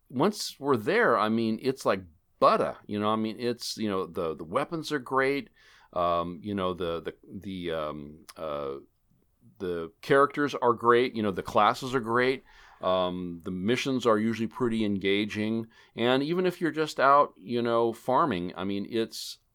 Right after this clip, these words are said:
it's fun. It's a fun shooter, but it's, man, so many times, you know, it's like, "Okay, I'm, I'm gonna go back to the tower and we'll try again," you know, and, and, and that, you know, especially if you've got limited gaming time, is, is, um,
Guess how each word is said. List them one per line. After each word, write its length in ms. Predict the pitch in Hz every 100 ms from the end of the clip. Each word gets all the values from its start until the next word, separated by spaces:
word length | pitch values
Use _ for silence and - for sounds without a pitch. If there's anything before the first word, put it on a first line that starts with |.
| _ -
it's 220 | 113 -
fun. 500 | - - 160 165 95
It's 120 | 82
a 80 | 95
fun 460 | - - 131 127 120
shooter, 420 | - 143 123 71
but 220 | 82 80
it's, 240 | 90 - - _ - _ _ _ -
man, 220 | 123 101
so 260 | - 120 143
many 200 | 170 135
times, 480 | 147 147 151 113
you 60 | 113
know, 40 |
it's 80 | 95
like, 120 | 90
"Okay, 300 | 110 117 127
I'm, 120 | 110 113
I'm 180 | 110 120
gonna 120 | 127
go 80 | 120
back 160 | 117
to 60 | 120
the 100 | 107
tower 240 | 117 107
and 100 | 104
we'll 80 | 92
try 260 | - 104 95
again," 400 | 90 92 71 65
you 160 | 78 80
know, 160 | 71
and, 300 | 69 78 82
and, 260 | 76 90 87
and 240 | - 87
that, 320 | 92 110 113 -
you 100 | 104
know, 280 | 92 87 82
especially 520 | 82 113 107 104 80
if 200 | 92 -
you've 300 | 95 90 85
got 180 | - 76
limited 320 | 92 90 85
gaming 300 | 82 87 82
time, 320 | 76 80 73 69
is, 380 | 71 73 82 69
is, 160 | -
um, 220 | 69 67